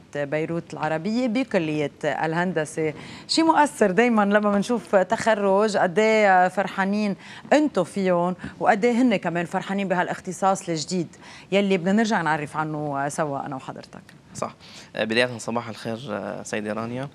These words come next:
Speaker 2: آه، هيدا الفيديو اللي شفناه هي الدفعة الخمسة وخمسين، آه، لتخ-، لخريجي طلاب كلية اله-، ال-، جامعة بيروت العربية بشكل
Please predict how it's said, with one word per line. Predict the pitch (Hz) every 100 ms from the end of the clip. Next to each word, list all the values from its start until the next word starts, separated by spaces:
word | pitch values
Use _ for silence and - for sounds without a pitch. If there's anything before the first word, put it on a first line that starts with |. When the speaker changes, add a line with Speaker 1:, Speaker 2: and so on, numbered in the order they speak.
| - - - - -
Speaker 2:
آه، |
هيدا | - 123 120
الفيديو | 117 131 135 117
اللي | 110
شفناه | 117 - 127
هي | 120 113
الدفعة | 110 113 131 110 107
الخمسة | 110 147 -
وخمسين، | 123 117 113 - 123 123 123 110
آه، | 107 107 104
لتخ-، | 104 107 - -
لخريجي | - 107 - 110 110 110 120 120
طلاب | 117 113 113
كلية | 117 135 123 117
اله-، | 117 -
ال-، | 107 104 - - -
جامعة | 113 120
بيروت | 110 110 117
العربية | 113 104 107 110 113
بشكل | 117